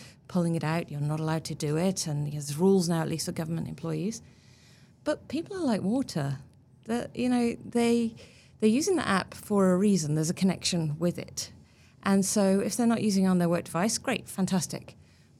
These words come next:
But who amongst us really now truly has separation between our work and our home devices, or our work and our home just way we operate? And it's not much of a stretch to say, you know,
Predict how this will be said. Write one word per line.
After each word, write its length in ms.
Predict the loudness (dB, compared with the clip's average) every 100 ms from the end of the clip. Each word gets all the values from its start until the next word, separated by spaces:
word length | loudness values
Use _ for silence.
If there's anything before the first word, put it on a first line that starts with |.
| _ -2
But 260 | -2 -2 -8 -20 -16 -4
who 180 | -2 0
amongst 320 | 0 0 -2
us 160 | -2 0
really 400 | 2 2 4 4
now 220 | 4 0
truly 380 | 2 2 2 0
has 280 | 0 0
separation 480 | 0 -4 -4 -6 -6
between 260 | -6 -4 -4
our 120 | -4
work 260 | -4 -6 -6
and 100 | -6
our 80 |
home 280 | -4 -2 -2
devices, 720 | -2 -6 -10 -12 -12 -10 -10 -12 -20 -6
or 100 | 2
our 60 | 4
work 240 | 4 2
and 80 | 0
our 80 | 2
home 340 | 4 4 4
just 280 | 2 0 -2 -6 -10
way 200 | -2 2
we 200 | 2 2
operate? 680 | 0 -4 -4 -2 -4 -10 -20 -20 -20 -20 -20 -20 -6 0
And 480 | 2 4 4 0 -4 -2
it's 340 | -2 0 0
not 280 | 0 0 -2 -2
much 380 | 0 2 0 -2
of 80 | -2
a 60 |
stretch 600 | -2 -2 -4 -6 -4 -4 -2
to 120 | -2
say, 260 | 2 2
you 160 | 4 2
know, 280 | 2 0